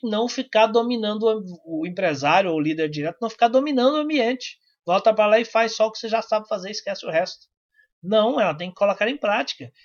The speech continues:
É preciso dar a ela espaço físico e tempo para que aquilo possa ser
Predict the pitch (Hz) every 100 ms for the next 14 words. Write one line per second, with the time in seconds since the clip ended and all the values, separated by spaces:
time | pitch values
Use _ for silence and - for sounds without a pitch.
0 | _ - - 175 170 156 147 147 - -
1 | 220 302 - - 294 - _ _ _ _
2 | _ - 240 302 277 277 269 240 180 _
3 | 220 254 247 262 247 _ _ _ 214 214
4 | 220 - 220 208 220 196 208 220